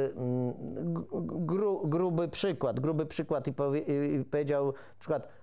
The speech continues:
"A słyszałem na mieście, że prezes Mioduski to cię uderzył, y, pałką w głowę.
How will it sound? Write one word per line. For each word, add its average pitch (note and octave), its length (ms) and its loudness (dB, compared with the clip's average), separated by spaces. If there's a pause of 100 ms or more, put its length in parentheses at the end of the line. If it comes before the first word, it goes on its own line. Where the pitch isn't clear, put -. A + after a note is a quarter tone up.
(140)
"A C#3+ 160 2
słyszałem D#3+ 840 2
na C#3+ 160 2
mieście, C3+ 720 2 (520)
że A#2+ 240 2
prezes E3 440 0
Mioduski D3+ 540 0
to D3+ 120 2
cię C#3 180 2
uderzył, C#3 800 4
y, B2+ 40 2
pałką C#3+ 500 0
w B2+ 40 2
głowę. A2+ 480 2